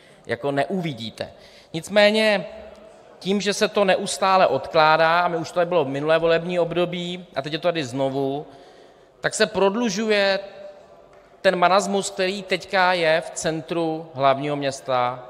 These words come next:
Prahy. Turisté se začínají vracet,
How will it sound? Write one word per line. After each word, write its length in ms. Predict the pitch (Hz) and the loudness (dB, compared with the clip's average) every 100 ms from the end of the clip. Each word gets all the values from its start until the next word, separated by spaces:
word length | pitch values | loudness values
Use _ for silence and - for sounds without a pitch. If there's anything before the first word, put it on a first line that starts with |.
| - | 0
Prahy. 400 | 139 135 135 95 - - - - - - - - - - - | 4 4 2 -4 -10 -20 -20 -20 -20 -20 -20 -20 -20 -20 -8
Turisté 420 | 226 277 277 254 | 0 2 4 4
se 120 | 247 240 | 4 2
začínají 440 | 226 - 220 160 | -2 0 0 2
vracet, 520 | 139 143 - 160 170 | 4 2 4 4 4